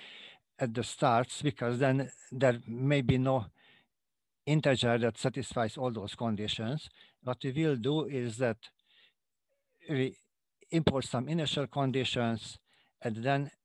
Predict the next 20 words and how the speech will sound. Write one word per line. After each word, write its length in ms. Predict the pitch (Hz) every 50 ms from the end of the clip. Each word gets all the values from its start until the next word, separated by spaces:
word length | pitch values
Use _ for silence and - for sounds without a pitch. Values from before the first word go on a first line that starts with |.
| _ _ _ _ _ _ _ _ _ _ -
as 200 | 123 120 107 107
we 220 | 123 120 117 110 - _ _ _ _ _ _ _ _ _ _ _ _ _ _ _ _
proceed, 640 | - 147 160 - - 156 135 123 131 139 160 156 139 - _ _ _ _ _ _ _ _ -
we 400 | 165 165 143 127 127 123 120 - - _ _ _ _ _ _ _ _ _ - -
invent 480 | 160 147 135 123 135 123 120 - -
new 160 | 151 151 151
and 220 | 143 131 127 120 120
new 180 | 131 143 120
conditions 880 | - - 135 131 123 113 117 113 110 - 104 98 101 117 147 147 - - 156 127 - _ _ _ _ - - _ _
while 380 | - 117 120 120 117 113 113 120 - - _ _ _ _ _ _ _ _ _ _ _ _ _ _ _ _ _ -
keeping 460 | - 165 160 - - 131 117 123 123 147 135 - -
all 160 | - 139 143 131
the 140 | 120 127
numbers 640 | 123 127 123 123 127 117 107 104 110 127 120 - - 139
which 280 | 113 110 - - - - - _ _ _ _ _
are 240 | - 127 127 123 123 -
already 460 | - 123 120 113 107 104 95 110 107 101
in 80 | 104
our 320 | 107 104 101 90 90 98 -
set. 340 | - - - 95 76 78